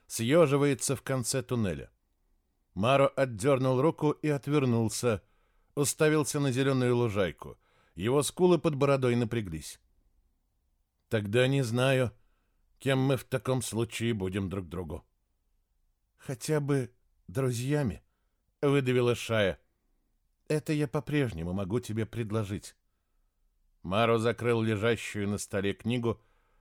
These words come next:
заложив страницу пальцем, и встал. Его губы сложились в слабую улыбку, но совершенно нерадостную. Конечно, кто же на Киконе поступит настолько недальновидно,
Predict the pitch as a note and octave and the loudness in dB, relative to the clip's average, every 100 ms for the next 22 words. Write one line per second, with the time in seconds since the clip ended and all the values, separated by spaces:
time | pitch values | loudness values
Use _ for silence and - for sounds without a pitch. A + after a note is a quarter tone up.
0 | - F2 B2+ C3 B2 D3+ - B2+ B2+ B2 | -14 -4 2 4 2 -4 -4 -4 -2 -4
1 | - A#2 - A#2 A#2 - A2 - B2 - | -6 -8 -2 0 0 -2 -6 -6 -10 -10
2 | - - E2 D2+ _ _ _ _ _ _ | -10 -6 -6 -6 _ _ _ _ _ _
3 | _ _ _ _ - G#2+ D3 F3 E3+ F3 | _ _ _ _ -8 -2 4 4 6 4
4 | D#3+ D#3+ D3+ D3+ D3 C3 - - B2+ C3 | 4 2 2 2 0 -2 -8 0 2 2
5 | C3 B2+ C3+ A#2+ A2 - A#2 - _ _ | 0 0 0 0 -2 -2 -4 -4 _ _
6 | _ _ _ _ _ A2+ C#3+ - D3+ D3+ | _ _ _ _ _ 0 0 2 2 0
7 | - E3+ D#3 D#3 D3+ B2+ G2 D2+ - C#2 | 0 0 2 2 2 2 2 0 -10 -12
8 | B1+ G1+ _ _ _ _ _ _ - A2+ | -16 -18 _ _ _ _ _ _ -4 -2
9 | B2 B2+ - F#2 D2+ - _ _ _ _ | 0 0 -2 -8 -10 -12 _ _ _ _
10 | _ - C3 B2+ A2+ A2+ - G#2 A2 A#2 | _ 0 2 4 2 0 -2 -6 -2 0
11 | G#2+ - G2+ - A2+ A2 - - _ _ | 0 0 -4 -2 -6 -6 -8 -12 _ _
12 | _ _ G2 G#2+ - C#3+ B2 C3 B2+ A2+ | _ _ -4 -4 2 0 0 -2 -2 0
13 | A#2 A#2 A2+ A#2+ G#2+ A2+ | 0 0 0 0 0 -2